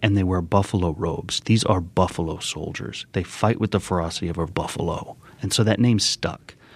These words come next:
Now, the black regiments were intact all the way through. They were decommissioned in the nineteen fifties, only in the nineteen fifties,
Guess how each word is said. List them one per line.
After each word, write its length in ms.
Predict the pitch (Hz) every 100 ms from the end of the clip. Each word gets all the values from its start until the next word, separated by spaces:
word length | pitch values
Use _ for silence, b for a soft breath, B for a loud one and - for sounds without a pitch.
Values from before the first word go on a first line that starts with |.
| B B B
Now, 260 | 113 117 113
the 100 | 104
black 280 | 127 123
regiments 640 | 123 - 120 107 98 - -
were 200 | 113 110
intact 360 | 104 113 101
all 80 | 104
the 60 | 107
way 160 | 107
through. 600 | - 113 110 107 107 104
They 120 | 101
were 100 | 107
decommissioned 560 | 104 101 110 104 98 92
in 80 | 90
the 80 | 90
nineteen 340 | 90 85 92
fifties, 540 | - 110 - 73 71 -
only 260 | 127 151 147
in 60 |
the 60 | 117
nineteen 360 | 98 90 87 80
fifties, 600 | 117 107 113 - -